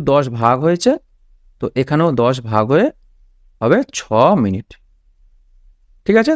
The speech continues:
তাহলে ছ মিনিট পরে এই তিনশো মিটার যে ডিস্টেন্সটা ছিল, গ্যাপটা ছিল, সেটা কভার করে নেবে, তখন চোরটা ধরা পড়বে। তাহলে চোরটি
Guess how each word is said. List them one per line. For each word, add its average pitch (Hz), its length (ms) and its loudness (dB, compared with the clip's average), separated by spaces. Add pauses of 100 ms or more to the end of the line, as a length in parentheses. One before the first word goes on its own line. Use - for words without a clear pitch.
তাহলে 147 260 2
ছ - 40 -14 (200)
মিনিট 175 260 0
পরে 208 220 2
এই 175 140 2
তিনশো 180 240 0 (280)
মিটার 180 220 2 (100)
যে 180 160 0
ডিস্টেন্সটা 185 480 0
ছিল, 151 120 0 (120)
গ্যাপটা 165 340 2
ছিল, 156 100 -2 (100)
সেটা 190 200 0
কভার 208 260 2
করে 214 180 2
নেবে, 233 120 2 (120)
তখন 175 180 0 (520)
চোরটা 180 280 2
ধরা 208 200 2
পড়বে। 214 220 0 (440)
তাহলে 143 180 2 (200)
চোরটি 170 280 0